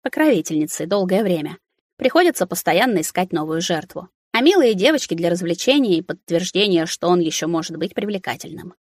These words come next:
"Надо же", разочарованно пробормотала Вив и, осознав, какой участи только что избежала, добавила: "Спасибо". И тут же поинтересовалась: "А тот первый, которого вы мне порекомендовали,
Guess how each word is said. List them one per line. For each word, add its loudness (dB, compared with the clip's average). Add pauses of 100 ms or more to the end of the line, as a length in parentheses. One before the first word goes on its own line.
(440)
"Надо -4
же", -10 (400)
разочарованно 2
пробормотала -2
Вив -2 (240)
и, 6
осознав, 2
какой 4
участи -2
только -2
что -4
избежала, -2
добавила: -8 (240)
"Спасибо". -8 (440)
И 6
тут 0
же -6
поинтересовалась: -2 (220)
"А 4
тот 2
первый, 0
которого 2
вы 0
мне 2
порекомендовали, -4